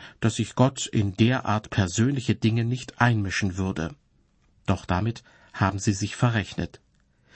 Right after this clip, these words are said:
Und das sollte uns allen eine Warnung sein,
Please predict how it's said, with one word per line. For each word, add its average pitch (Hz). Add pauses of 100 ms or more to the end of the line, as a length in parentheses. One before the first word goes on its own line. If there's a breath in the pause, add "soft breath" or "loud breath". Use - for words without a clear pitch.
(220 loud breath)
Und - (300)
das 123
sollte 123
uns -
allen 120
eine 113
Warnung 117
sein, 98